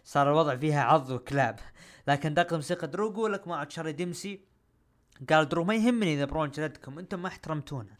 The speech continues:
المقصد لما، أما أثناء وصول كارميلو هيز وتريك ويليامز أعطوا نظرات لدرو وما احترموهم."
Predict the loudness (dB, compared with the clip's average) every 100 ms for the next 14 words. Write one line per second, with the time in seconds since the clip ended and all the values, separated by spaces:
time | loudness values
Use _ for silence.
0 | _ _ _ -4 -4 -6 -12 -12 -12 -14
1 | -18 -16 -8 -4 -4 -4 -2 0 -2 -8
2 | _ _ _ _ -12 -10 -4 -4 -6 -8
3 | -6 -4 -4 -4 -6 -10 -12 -4 -2 -2
4 | -6 -8 -6 -4 -2 0 -2 -8 -20 -14
5 | -6 -2 -2 -4 -10 -12 -12 -14 -12 -14
6 | -16